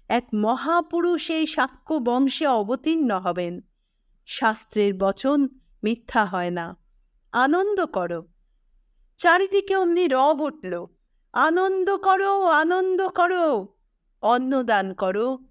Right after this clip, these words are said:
বস্ত্রদান করো, দীপদান, ধূপদান, ভূমিদান করো।" কপিল বাস্তুতে রাজার ঘরে, প্রজার ঘরে, হাটে, মাঠে, ঘাটে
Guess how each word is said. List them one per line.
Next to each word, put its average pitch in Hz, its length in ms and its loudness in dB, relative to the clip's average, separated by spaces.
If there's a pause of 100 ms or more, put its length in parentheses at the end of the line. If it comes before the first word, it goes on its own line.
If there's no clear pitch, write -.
(180)
বস্ত্রদান 202 760 0
করো, 202 420 -2 (420)
দীপদান, 220 920 -2
ধূপদান, 208 800 -2 (440)
ভূমিদান 190 720 -2
করো।" 175 400 -4 (1040)
কপিল 349 440 2
বাস্তুতে 311 560 -2
রাজার 269 520 0
ঘরে, 269 480 -4
প্রজার 240 540 0
ঘরে, 233 540 -2
হাটে, 220 600 -4
মাঠে, 208 540 -4
ঘাটে 226 540 -4